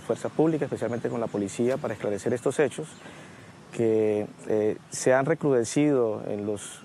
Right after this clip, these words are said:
en las últimas semanas principalmente. Y, y por eso, eh, aprovecho estas cámaras para hacer un llamado muy especial al señor presidente Petro para que nos ayude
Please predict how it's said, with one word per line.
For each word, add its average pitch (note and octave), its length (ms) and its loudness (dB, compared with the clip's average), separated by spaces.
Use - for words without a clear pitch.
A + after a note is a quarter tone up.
en A2+ 80 -2
las G#2+ 120 -2
últimas B2+ 400 0
semanas A#2+ 640 -2
principalmente. A#2 840 -2
Y, G#2+ 260 0
y A#2 80 2
por A#2 200 4
eso, C3+ 640 4
eh, G#2+ 240 0
aprovecho B2 580 2
estas A#2+ 300 -4
cámaras C3 380 0
para G#2+ 420 -2
hacer - 280 0
un C#3+ 100 0
llamado C#3+ 520 0
muy D3 120 4
especial B2 560 0
al A#2 120 -2
señor G#2+ 220 -6
presidente A2+ 440 -4
Petro A#2 380 0
para - 180 -8
que - 80 -6
nos G#2 160 -4
ayude C#3 340 4